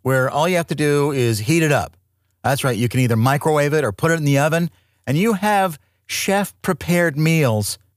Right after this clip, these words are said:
in minutes. Southern fried chicken and spicy honey, pepper deli with pork ragu, Mission-style beef burritos,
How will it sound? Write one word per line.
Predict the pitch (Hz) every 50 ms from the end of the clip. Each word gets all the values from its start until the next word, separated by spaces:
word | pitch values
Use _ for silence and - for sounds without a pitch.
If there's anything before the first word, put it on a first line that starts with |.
| _ _ _
in | 147 151 151 147 147
minutes. | 139 131 113 87 - - - - - _ _ _ _ _ _ _ _ _ _ _
Southern | - - - 139 123 127 131 127 123
fried | 113 - 139 127 120 117 113 -
chicken | - - 170 156 - 170 156 135
and | 117 107
spicy | - - - 135 123 127 120 - 120 113
honey, | 95 - 151 165 170 170 170 165 165 160 139 - _ _ _ _ _ _ _ _ _ _ -
pepper | 151 147 123 139 139
deli | 131 135 135 139 135
with | 131 120 -
pork | - 143 143 131 -
ragu, | 139 131 123 127 123 117 165 175 175 175 170 170 160 143 135 - _
Mission-style | 123 135 147 - 143 143 131 - - 151 139 135 127 123
beef | 110 135 139 131 - -
burritos, | 127 120 123 135 156 180 175 170 165 165 165 151 -